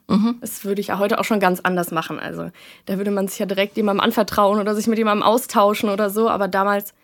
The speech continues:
Speaker 2: es war mir auch dann peinlich irgendwie und dann hab ich's keinem
Speaker 1: Ja.
Speaker 2: gesagt.
Speaker 1: Ja, weil was bist du für jemand, dem sowas passiert?
Speaker 2: Ja, genau.
Speaker 1: Ja.
Speaker 2: Genau, da hab ich
Speaker 1: Mhm.
Speaker 2: gedacht, "Ach, wie unangenehm." Und damals denkt man noch so,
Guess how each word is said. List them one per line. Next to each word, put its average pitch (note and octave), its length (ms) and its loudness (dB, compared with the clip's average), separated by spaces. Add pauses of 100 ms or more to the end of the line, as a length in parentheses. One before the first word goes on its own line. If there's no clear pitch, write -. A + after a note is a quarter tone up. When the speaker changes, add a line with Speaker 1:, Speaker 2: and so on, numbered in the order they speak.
(280)
Speaker 2:
es - 180 -16
war F#3+ 100 -2
mir F#3+ 100 0
auch F#3 100 -10
dann F#3+ 180 0
peinlich B3 580 6
irgendwie F3+ 240 -2
und F3+ 80 0
dann F3+ 140 -2
hab - 80 -4
ich's - 140 -12
keinem G3 180 2
Speaker 1:
Ja. F#3 60 0
Speaker 2:
gesagt. E3+ 420 -4
Speaker 1:
Ja, G3 160 4
weil G#3+ 180 6
was F#3+ 160 2
bist A3 220 -2
du A3+ 80 0
für G#3+ 140 -4
jemand, F3 420 0
dem F3+ 140 2
sowas E3 280 -2
passiert? - 380 2
Speaker 2:
Ja, A#3+ 140 10
genau. G3+ 440 2
Speaker 1:
Ja. F3 280 2
Speaker 2:
Genau, A3 160 2 (100)
da - 40 -4
hab G#3+ 40 -4
ich G#3+ 60 -2
Speaker 1:
Mhm. F#3+ 60 2
Speaker 2:
gedacht, G#3+ 260 0
"Ach, - 240 -10
wie A#3 80 0
unangenehm." G#3 420 0
Und G3 160 -2 (300)
damals A3+ 240 4
denkt A3 140 -4
man A3 100 -2
noch A3 120 -6
so, G3 80 -12